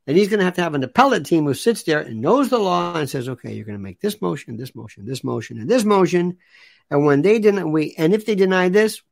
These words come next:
we got a shot because in the Fifth Circuit, Second Circuit, whatever it is, uh, not Second Circuit, maybe, would it be Eleventh Circuit?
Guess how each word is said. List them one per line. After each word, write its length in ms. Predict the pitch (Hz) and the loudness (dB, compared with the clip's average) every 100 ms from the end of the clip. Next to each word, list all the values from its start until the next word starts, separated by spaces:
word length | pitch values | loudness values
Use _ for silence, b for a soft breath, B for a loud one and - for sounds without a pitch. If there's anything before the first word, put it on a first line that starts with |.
| - - | -10 -6
we 80 | 165 | -4
got 120 | 156 | -4
a 60 | |
shot 320 | 135 165 156 - | -8 -10 -10 -12
because 400 | 123 127 110 - _ _ _ _ | -12 -10 -12 -16 _ _ _ _
in 200 | 185 170 | 0 0
the 960 | 160 156 151 147 143 139 139 135 131 127 | 0 0 -2 -2 -4 -4 -6 -8 -10 -12
Fifth 240 | - 208 202 | -6 -6 -4
Circuit, 360 | 180 180 170 | -6 -4 -6
Second 260 | 151 165 160 | -6 -8 -8
Circuit, 200 | 160 151 | -8 -6
whatever 240 | 160 147 | -6 -6
it 80 | 139 | -6
is, 180 | 135 123 | -6 -10
uh, 260 | 135 120 117 - - | -14 -16 -16 -20 -20
not 200 | - - | -20 -20
Second 220 | - _ | -20 _
Circuit, 180 | _ _ _ _ _ _ _ _ - | _ _ _ _ _ _ _ _ -14
maybe, 400 | 147 131 139 127 123 | -10 -6 -6 -6 -8
would 120 | 117 | -10
it 60 | 123 | -6
be 100 | 127 | -4
Eleventh 400 | 117 160 208 185 | -2 -2 -2 -4
Circuit? 340 | 208 214 240 | -6 -6 -12